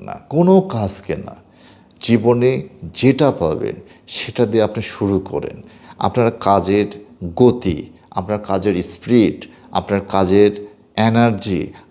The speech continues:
আপনাকে আস্তে, আস্তে, আস্তে উপরে নিয়ে যাবে। এবং দুনিয়াতে আপনি খেয়াল করে দেখুন, যত মানুষ সফল হয়েছে তারা ছোট থেকে বড় জায়গায় পৌঁছেছে। বন্ধুরা, অমিতাভ বচ্চনের ছেলে কখনো অমিতাভ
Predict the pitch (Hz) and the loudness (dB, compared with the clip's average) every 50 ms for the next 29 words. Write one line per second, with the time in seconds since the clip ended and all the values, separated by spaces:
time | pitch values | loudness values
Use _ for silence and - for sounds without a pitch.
0 | 101 101 - 120 107 92 107 92 95 - - - 110 101 92 - - - 101 92 | -4 -2 -2 -2 0 0 0 0 0 -2 -2 0 2 2 2 2 0 0 2 2
1 | 85 - - - 98 90 101 - - - - - - 117 104 101 92 85 80 80 | 0 -2 -4 -2 -2 -2 -2 -4 -8 -12 -10 -6 -2 0 2 2 2 0 0 -2
2 | 80 73 - - 67 - - - 58 - - - - - - 143 156 156 165 139 | -2 -2 -2 -4 -4 -4 -4 -6 -8 -8 -8 -12 -8 0 4 4 6 6 6 4
3 | 101 85 80 - - - - 92 98 117 123 127 127 127 127 127 131 117 117 113 | 4 2 -2 -8 -14 -14 -8 -4 -2 -2 0 0 0 -2 0 0 2 2 2 0
4 | - 123 120 - - - 113 107 110 107 - 120 110 110 101 107 104 104 - 117 | -2 -4 -6 -6 -4 0 4 4 4 4 4 2 2 2 2 2 0 0 -2 -4
5 | 113 101 107 107 101 - 107 104 104 104 107 110 107 - - - - 104 - - | -2 0 2 2 2 0 0 0 0 0 0 0 -2 -4 -6 -6 -4 -6 -2 2
6 | 147 147 131 101 98 95 85 80 - - - 80 78 - - - - - _ - | 4 4 4 4 2 2 0 0 -2 -4 -6 -6 -6 -6 -10 -16 -20 -10 _ 0
7 | 107 101 110 107 107 - - 123 104 113 107 - 117 107 90 107 113 113 - - | 2 4 4 2 0 0 0 0 2 2 0 0 -2 -4 -2 -2 -4 -4 -6 -10
8 | - - _ - - 95 95 92 90 85 82 87 80 - 82 82 - - - 78 | -20 -20 _ -8 0 2 4 4 4 4 2 0 0 0 0 -2 -2 -4 -8 -10
9 | 82 - - - - 73 - - - - - - - - - 101 107 101 143 127 | -10 -10 -8 -8 -8 -8 -10 -10 -12 -14 -14 -14 -18 -10 -4 -2 0 4 4 6
10 | 107 90 - - - - - - _ _ _ _ _ _ _ _ _ _ _ _ | 6 4 2 0 -4 -12 -18 -20 _ _ _ _ _ _ _ _ _ _ _ _
11 | - 107 113 120 - - 120 113 107 101 101 110 104 - - - 104 101 101 98 | -4 -2 -2 -2 0 2 2 0 2 2 2 0 0 0 -2 -4 -2 -2 -2 -2
12 | - - - - - 98 85 82 85 - - - - - _ _ - 101 98 - | -4 -6 -10 -6 -4 -2 0 0 0 -2 -4 -6 -12 -20 _ _ -2 -2 0 0
13 | 110 110 104 101 101 98 - 104 | 2 2 2 2 2 0 -2 -2